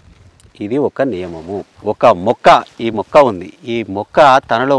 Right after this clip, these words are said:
ఉండే వంట ఎక్స్ట్రా ఎనర్జీ ఏదైతే ఉంటుందో వాటిని అంతాడు కూడా ప్రొడక్షన్ రూపంలో మనకి ఇవ్వడం జరుగుతుంది. లేకపోతే ఆరాకొరా ఇస్తుంది అంతే. అంటే ఇక్కడ ఆ extra production ఇవ్వాలంటే మనలో fat, కొవ్వు ఎక్కువగా ఉందనుకోండి,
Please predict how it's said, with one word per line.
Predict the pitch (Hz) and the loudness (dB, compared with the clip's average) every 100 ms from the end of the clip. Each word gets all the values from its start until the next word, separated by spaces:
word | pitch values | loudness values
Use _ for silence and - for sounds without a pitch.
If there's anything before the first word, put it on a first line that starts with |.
| 120 | 0
ఉండే | 117 | -4
వంట | 117 110 104 | -4 -4 -4
ఎక్స్ట్రా | 110 98 - - - 190 | -8 -8 -16 -6 4 6
ఎనర్జీ | 156 147 165 143 | 6 4 4 2
ఏదైతే | 151 131 127 120 117 104 | 0 0 0 -2 -4 -6
ఉంటుందో | 98 98 95 110 95 - - - 101 | -8 -8 -4 -2 -2 -6 -18 -18 -4
వాటిని | 95 135 180 214 185 | 4 6 6 6 4
అంతాడు | 165 156 170 147 | 4 4 4 4
కూడా | 131 135 | 0 0
ప్రొడక్షన్ | - - 147 202 - 196 | 0 2 4 4 4 2
రూపంలో | 156 135 127 151 | 0 -2 0 0
మనకి | 185 139 - | 0 -2 -4
ఇవ్వడం | 104 - 165 | -4 0 0
జరుగుతుంది. | 113 101 87 - 85 85 - | 0 -4 -4 -12 -16 -18 -4
లేకపోతే | 123 151 - 139 127 | 2 2 2 -4 2
ఆరాకొరా | 165 123 127 131 - 117 123 | 4 4 4 2 2 0 0
ఇస్తుంది | 98 - 85 | -2 -10 -12
అంతే. | 80 _ _ _ - - - - | -14 _ _ _ -20 -20 -14 0
అంటే | - 190 170 175 - _ - | 2 6 6 4 -2 _ -6
ఇక్కడ | 135 208 196 165 170 | 2 4 6 6 4
ఆ | 156 | 2
extra | 147 151 - 214 | 4 2 4 2
production | 202 190 170 165 175 | 4 2 2 2 0
ఇవ్వాలంటే | 151 143 165 151 143 | 0 4 6 6 2
మనలో | 196 160 151 | 0 2 2
fat, | 139 170 180 - - - | 4 6 6 4 -6 0
కొవ్వు | 170 147 104 - _ _ 139 | 2 2 -2 -6 _ _ -8
ఎక్కువగా | - 185 170 | 2 4 4
ఉందనుకోండి, | 160 170 - 110 95 95 | 4 2 2 -4 -6 -10